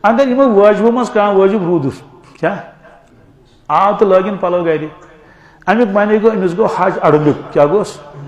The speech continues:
أمِس گوٚو اَڑلیُک۔ وۄنۍ چھُ أمِس جُرمان دیُن، کیٛاہ چھُس دیُن؟ عربی پٲٹھۍ چھِ اَتھ وَنان دَم، کیٛاہ؟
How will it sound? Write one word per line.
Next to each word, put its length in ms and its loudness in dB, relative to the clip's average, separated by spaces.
أمِس 120 -2
گوٚو 140 -2
اَڑلیُک۔ 280 -2
وۄنۍ 240 0
چھُ 120 0
أمِس 160 0
جُرمان 440 2
دیُن، 140 -4
کیٛاہ 140 0
چھُس 180 -4
دیُن؟ 120 -8
عربی 260 0
پٲٹھۍ 140 2
چھِ 100 -2
اَتھ 100 -2
وَنان 240 0
دَم، 260 2
کیٛاہ؟ 160 0